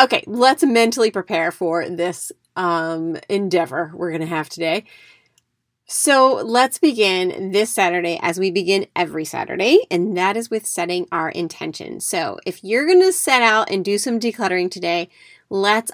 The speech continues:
offer it up. Let's unite our work with prayer and whomever or whatever you're thinking about right now, let's offer this up.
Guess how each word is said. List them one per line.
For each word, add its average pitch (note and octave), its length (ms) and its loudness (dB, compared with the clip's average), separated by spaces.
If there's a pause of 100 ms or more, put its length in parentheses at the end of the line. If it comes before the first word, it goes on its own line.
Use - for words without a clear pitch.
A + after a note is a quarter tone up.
offer F3+ 360 2
it F3 160 -4
up. - 200 -8
Let's F#3 380 -4
unite A#3+ 460 -2
our G#3+ 120 0
work E3+ 320 -2
with - 280 -10
prayer E3+ 560 -2
and D#3+ 420 -4
whomever A#3 680 -2
or F3+ 140 -6
whatever B3 460 -2
you're D#4 180 2
thinking A3 340 -4
about F3+ 280 0
right E3+ 200 -4
now, E3+ 300 -4 (360)
let's F#3+ 480 2
offer F3+ 300 -2
this E3 260 -6
up. - 240 -10